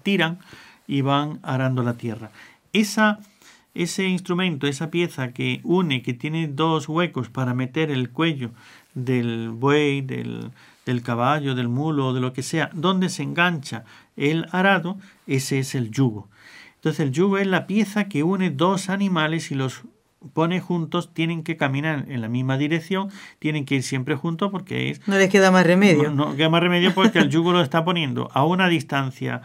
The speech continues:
Speaker 1: eh,
Speaker 2: Considerable para que no
Speaker 1: eh,
Speaker 2: estén chocándose, ¿verdad?
Speaker 1: exacta, y no se pueden despegar. Ese
Speaker 2: Bien.
Speaker 1: es el yugo. Entonces, ¿y cómo romper el yugo? Aquí, ¿y cómo se desatan? Mire,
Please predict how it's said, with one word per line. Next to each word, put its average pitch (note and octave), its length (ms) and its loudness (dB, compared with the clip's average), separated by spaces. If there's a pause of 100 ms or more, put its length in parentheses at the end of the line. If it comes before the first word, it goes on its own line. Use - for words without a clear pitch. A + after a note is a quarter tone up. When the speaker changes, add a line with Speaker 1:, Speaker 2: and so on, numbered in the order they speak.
(400)
Speaker 1:
eh, C3+ 380 0 (140)
Speaker 2:
Considerable F#3 680 8
para E3 200 6
que D#3+ 100 4
no E3+ 60 6
Speaker 1:
eh, D#3 40 6
Speaker 2:
estén F3 220 6
chocándose, E3 640 6
¿verdad? D3 200 6
Speaker 1:
exacta, A#3 400 2 (420)
y G#3 340 4
no D#3 260 0
se D3+ 180 -2
pueden D3 600 0
despegar. B2 720 -4
Ese E3 180 4
Speaker 2:
Bien. D3+ 140 4
Speaker 1:
es C#3 120 -4
el C3 140 0
yugo. G#2+ 340 -6 (680)
Entonces, D3+ 380 -2 (420)
¿y D3 720 2 (420)
cómo G3 560 4 (120)
romper D3 520 2
el E3+ 140 4
yugo? C3+ 400 0 (320)
Aquí, F#3 500 -4 (120)
¿y D3+ 120 -2
cómo A3 300 2
se - 160 -2
desatan? B2+ 580 -4
Mire, C3 300 -4